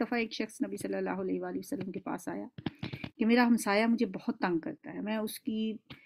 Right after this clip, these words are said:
ए, हरकतों की वजह से बहुत नाला हूँ, बहुत परेशान हूँ। तो आपने फरमाया कि तुम ऐसा करो कि अपने घर का सारा सामान निकाल के बाहर रख दो, आते जाते लोग पूछेंगे कि क्या हुआ तो फिर उनको बताना।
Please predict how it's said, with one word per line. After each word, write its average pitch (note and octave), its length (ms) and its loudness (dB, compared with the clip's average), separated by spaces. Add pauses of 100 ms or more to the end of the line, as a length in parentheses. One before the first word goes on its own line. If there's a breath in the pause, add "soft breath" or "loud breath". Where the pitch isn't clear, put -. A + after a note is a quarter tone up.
(380 loud breath)
ए, F#3 720 2
हरकतों G3 420 2
की A3 120 2
वजह F#3 260 2
से G#3 160 0
बहुत F#3 360 -2 (240)
नाला F3+ 380 4
हूँ, F#3 320 0
बहुत F3+ 220 -2
परेशान F#3+ 560 -2
हूँ। F3 180 -8 (1080 soft breath)
तो A#3 100 4
आपने A#3 260 10
फरमाया A#3 380 6
कि A#3+ 140 0
तुम A3+ 180 2
ऐसा G#3+ 260 0
करो A#3 200 0
कि A#3+ 120 -2
अपने A3+ 200 0
घर G#3+ 160 -4
का G#3+ 160 -4
सारा A#3 260 -2
सामान F#3+ 440 0 (100)
निकाल G3 400 0
के A#3+ 160 -2 (460)
बाहर F3+ 280 -2
रख D3+ 200 0
दो, - 120 -20 (2000)
आते G3 240 6
जाते G#3+ 300 2
लोग G3 260 2
पूछेंगे A#3 520 6
कि A3 140 -4
क्या F#3+ 240 2
हुआ F#3 240 -4
तो D#3 120 -2
फिर E3 220 -4
उनको E3 220 -2
बताना। G3 400 0